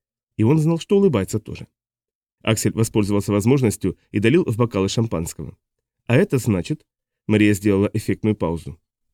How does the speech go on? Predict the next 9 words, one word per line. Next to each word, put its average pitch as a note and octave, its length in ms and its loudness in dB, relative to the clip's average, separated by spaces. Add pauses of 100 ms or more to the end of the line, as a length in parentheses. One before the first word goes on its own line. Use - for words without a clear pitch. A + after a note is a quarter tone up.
«Говори, A2 400 4
говори». G2 320 0 (420)
«Что - 200 0
в - 40 -2
системе F#3+ 380 2
было F3 220 2
два C#3+ 260 0
порока». - 460 -4 (1000)
«Да». G#2 300 -2